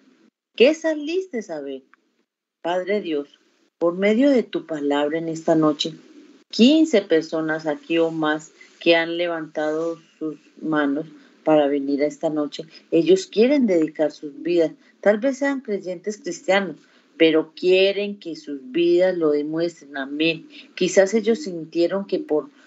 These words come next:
no haber sido llamados al ministerio para predicar la palabra o enseñar en la escuela dominical, no tenían parte en esto, pero Señor,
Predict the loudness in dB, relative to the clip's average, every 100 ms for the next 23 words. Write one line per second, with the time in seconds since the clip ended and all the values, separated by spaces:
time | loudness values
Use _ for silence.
0 | _ -4 0 4 4 2 0 0 0 2
1 | -2 -2 0 0 -2 -10 -20 -6 -2 0
2 | 0 0 -2 -4 2 4 4 0 -6 -10
3 | _ _ 0 0 0 -4 -4 -4 -8 -6
4 | -6 -2 -2 0 0 2 0 -2 -8 -10
5 | -6 -4 -4 -4 -6 -4 -2 2 2 0
6 | 0 0 0 0 0 -2 -16 -6 0 2
7 | 4 4 2 2 -2 -2 -2 0 0 -2
8 | -10 -16 _ _ -2 0 2 0 -2 -6
9 | -4 -6